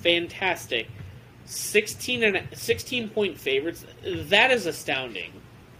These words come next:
That, that, that is a crazy large,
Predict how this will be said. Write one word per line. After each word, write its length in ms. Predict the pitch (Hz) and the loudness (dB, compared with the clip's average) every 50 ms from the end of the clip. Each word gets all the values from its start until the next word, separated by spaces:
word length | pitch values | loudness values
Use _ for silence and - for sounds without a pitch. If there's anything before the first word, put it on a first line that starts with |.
| - - - - | -20 -20 -10 0
That, 220 | - 180 175 175 175 | 2 2 2 4 4
that, 260 | 208 214 - 170 175 | 4 4 4 4 4
that 180 | 202 214 247 | 6 6 6
is 200 | 262 262 233 214 - - - - - - - - - - - - - | 6 4 0 -2 -10 -14 -20 -20 -20 -20 -20 -20 -20 -20 -14 -4 2
a 180 | 214 180 180 - - - - - - | 2 2 2 0 -12 -14 -12 -10 0
crazy 580 | - 196 202 226 240 240 220 226 247 247 233 | 6 6 6 6 6 2 0 0 0 0 2
large, 640 | 196 185 165 165 165 165 165 170 160 156 - - - | 2 2 4 6 6 6 6 4 2 0 -4 -12 -14